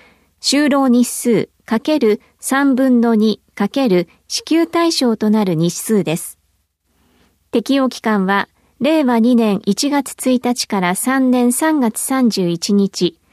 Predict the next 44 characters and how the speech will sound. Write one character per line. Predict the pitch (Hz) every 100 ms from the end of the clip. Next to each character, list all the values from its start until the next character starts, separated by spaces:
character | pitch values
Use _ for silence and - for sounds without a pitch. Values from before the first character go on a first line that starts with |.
| _ _ _ _
た | - 339
だ | 320
し、 | - 240 - _
入 | - 247 285
院 | 285 269
が | 269
継 | 262 262
続 | 262 254
す | -
る | 240
場 | 240 240
合 | 233 214
は、 | 220 - _
最 | - 240 254 240
長 | 240 220 208 202 -
一 | 190 -
年 | 330 277 156
六 | 160 -
ヶ | 302
月 | 302 285
ま | 180
で | 160
で | 139 135
す。 | - - _ _ _ _ _ _ _ -
お | 202
問 | 254 247
い | 226
合 |
わ | 214
せ、 | 220 208 - _
国 | - 190 311
民 | 330 320
健 | 320 285 277
康 | 254 254
保 | 247
険 | 220 220 196
課、 | - 180 - _ -
電 | 208 220 208
話 | 208 214 - _ 208
五 | 240 285
二 | 269 277 240
四 | 190 214 220
六 | 214 220 196
の | 170 165